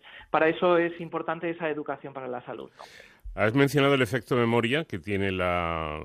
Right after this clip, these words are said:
Speaker 2: la piel, es, e-, este, este órgano que es el más extenso que tenemos, pero que efectivamente, mm, tiene esa memoria. Me gustaría incidir porque me parece, mm, me parece muy, muy importante, Julio. Esto, mm, por explicarlo de una manera sencilla,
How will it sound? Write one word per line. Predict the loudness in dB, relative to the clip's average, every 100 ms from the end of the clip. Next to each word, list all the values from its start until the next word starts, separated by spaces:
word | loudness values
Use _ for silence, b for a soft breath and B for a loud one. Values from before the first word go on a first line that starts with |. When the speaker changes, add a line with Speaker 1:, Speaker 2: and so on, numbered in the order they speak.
| -10
Speaker 2:
la | -8 -8 -6
piel, | -4 -4 -4
es, | -10 -12
e-, | -12 -12 -12 -14
este, | -16 -14 -14
este | -12 -4 2
órgano | 4 4 2 2 -2 -6
que | -10
es | -8
el | -6
más | -6 -6
extenso | -6 -6 -2 -2 -2 -2
que | -2
tenemos, | -2 -2 -2 -4
pero | -4 -4 -4
que |
efectivamente, | -6 -8 -4 -4 -4 -6 -10 -14
mm, | -12 -12 -16 b b
tiene | -6 -2 0
esa | -2 -4
memoria. | -4 -2 -2 -2 -6 B B
Me | -4 -2
gustaría | -2 -2 -2
incidir | -2 -4 -4 -6 -6
porque | -8 -6
me | -6 -4
parece, | -4 -6 -4 -4 -4
mm, | -6 -8 -8 -8
me | -6
parece | -6 -4 -4
muy, | -2 -2 -2 -2
muy | -4 -4 -4
importante, | -4 -6 -4 -6 -6
Julio. | -8 -4 -4
Esto, | 0 -2 _
mm, | -16 -16 -10
por | -4 -4
explicarlo | -6 -10 -6 -4 -4
de |
una | -4
manera | -2 -2 0
sencilla, | -2 -4 -6 -8